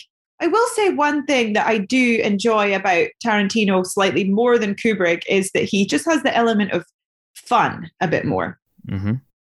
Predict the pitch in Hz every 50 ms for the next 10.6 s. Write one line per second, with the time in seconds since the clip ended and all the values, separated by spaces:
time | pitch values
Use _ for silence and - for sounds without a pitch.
0 | _ _ _ 254 262 254 254 254 247 240 233 - - - 262 262 262 247 240 220
1 | 196 202 185 202 202 190 185 185 180 - _ _ _ _ _ _ _ _ _ _
2 | _ _ _ _ _ _ _ _ _ - - 277 254 233 220 202 196 196 202 220
3 | 202 196 190 - 226 196 185 165 151 120 101 - - - - - - - 202 196
4 | 190 185 196 208 185 185 214 226 226 226 226 220 - 240 226 233 240 233 226 214
5 | 214 208 190 185 202 202 202 214 220 208 208 214 220 233 233 - 254 247 - 254
6 | 269 277 - - - _ _ _ - - _ _ _ _ _ - - 349 302 277
7 | 320 277 226 247 233 220 226 214 202 185 - 196 - 233 - 202 - - - -
8 | 262 226 214 208 202 226 247 254 - - - 165 160 - 156 - - - - -
9 | 87 - - - 202 190 - - - - _ _ _ _ _ _ _ _ _ _
10 | - - 110 90 - - - - - - -